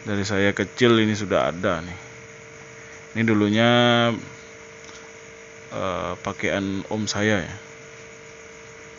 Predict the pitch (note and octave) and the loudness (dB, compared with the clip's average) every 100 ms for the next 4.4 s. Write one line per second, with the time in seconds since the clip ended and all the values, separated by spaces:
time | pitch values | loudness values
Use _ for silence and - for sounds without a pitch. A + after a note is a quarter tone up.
0 | A4+ A4+ - - A4+ - - - - - | -20 -20 -20 -20 -20 -20 -20 -20 -20 -20
1 | - - - - - F2 G2+ - - - | -20 -20 -20 -20 -14 -10 -6 -4 -4 -6
2 | - - - - - - - - - - | -8 -12 -14 -18 -20 -20 -20 -20 -20 -20
3 | - - - - - D2+ E2 E2+ D#2+ D#2+ | -20 -20 -20 -20 -14 -8 -6 -6 -6 -6
4 | D#2+ E2+ D#2+ | -6 -6 -6